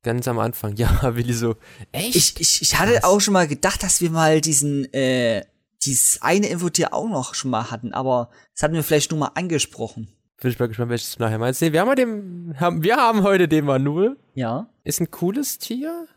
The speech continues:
Speaker 1: Hab ich schon mal
Speaker 2: Ja.
Speaker 1: gesehen.
Speaker 2: Viele wissen wahrscheinlich gar nicht mal, was wir davon jetzt mit, damit meinen.
Speaker 1: Hä, jeder kennt die Pallas-Katze. Jeder kennt Grumpy Cat.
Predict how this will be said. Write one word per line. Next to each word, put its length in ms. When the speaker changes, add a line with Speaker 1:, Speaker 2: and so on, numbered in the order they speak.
Speaker 1:
Hab 120
ich 80
schon 120
mal 140
Speaker 2:
Ja. 80
Speaker 1:
gesehen. 480
Speaker 2:
Viele 440
wissen 200
wahrscheinlich 340
gar 160
nicht 120
mal, 140
was 160
wir 100
davon 360
jetzt 160
mit, 240
damit 240
meinen. 460
Speaker 1:
Hä, 300
jeder 300
kennt 260
die 80
Pallas-Katze. 1040
Jeder 180
kennt 220
Grumpy 420
Cat. 480